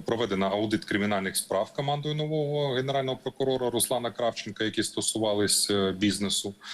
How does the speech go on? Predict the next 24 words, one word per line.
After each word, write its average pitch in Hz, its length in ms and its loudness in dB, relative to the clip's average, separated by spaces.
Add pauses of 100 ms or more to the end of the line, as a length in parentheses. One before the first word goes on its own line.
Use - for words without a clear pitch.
(400)
Через 110 440 2
відсутність 110 720 4
обґрунтування 107 840 0
закрито 107 420 0
тридцять 104 440 -2
відсотків 135 600 0
або 104 240 0
понад 107 320 -2
сім 117 280 2
тисяч, - 600 -2
е, 90 300 0
таких - 280 -2
справ. 101 440 0
І 92 280 0
відтепер 104 540 0
нові 107 380 2
провадження, 147 720 0 (540)
е, 95 260 2
які 101 240 0
стосуються 90 920 2
бізнесу, 139 640 2
можуть 101 400 -2
ініціювати 101 560 0
лише 90 600 2